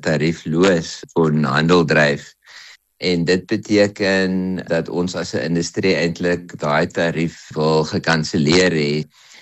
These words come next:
En terwyl die minister natuurlik dit moeilik vind om die Amerikaners kwaad te maak deur hierdie tarief nou nog ook aan te spreek. So ons kry 'n bietjie swaarde daar,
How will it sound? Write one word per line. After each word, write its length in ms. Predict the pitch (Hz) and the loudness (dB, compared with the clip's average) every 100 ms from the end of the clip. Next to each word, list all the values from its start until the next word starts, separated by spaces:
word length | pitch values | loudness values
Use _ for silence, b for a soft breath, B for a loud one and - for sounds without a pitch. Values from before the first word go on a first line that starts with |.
| B | B
En 500 | - 78 82 80 78 | -8 -2 0 2 0
terwyl 280 | 78 80 82 | 0 0 2
die 100 | 85 | 2
minister 540 | 82 85 87 - 87 85 | 2 2 0 0 0 2
natuurlik 440 | 80 - 80 82 | 2 0 0 2
dit 100 | 85 | 0
moeilik 300 | 73 78 87 | 0 2 0
vind 320 | - 85 80 | 0 -4 -2
om 140 | - 71 | -4 -2
die 100 | 73 | 0
Amerikaners 720 | 73 73 76 82 82 80 - | 0 0 -2 0 0 0 -2
kwaad 280 | 87 82 | 0 0
te 80 | 82 | -2
maak 360 | 78 73 73 - | -4 -2 -2 -4
deur 160 | 67 | -6
hierdie 240 | 67 69 76 | -4 -4 -4
tarief 460 | 85 73 78 82 | -2 -2 -2 -4
nou 120 | 82 80 | -4 -2
nog 160 | 78 | -2
ook 260 | 82 82 80 | -2 -2 -2
aan 180 | 71 73 | -4 -4
te 120 | 73 | -4
spreek. 380 | - - 67 - | -8 -6 -4 -4
So 120 | - | -6
ons 200 | - 85 | -8 -6
kry 200 | - 107 | 0 0
'n 160 | 110 - | 0 -2
bietjie 240 | 98 - | -4 -4
swaarde 560 | - 104 104 104 104 104 | -2 2 4 2 0 0
daar, 400 | 90 92 135 | 2 2 0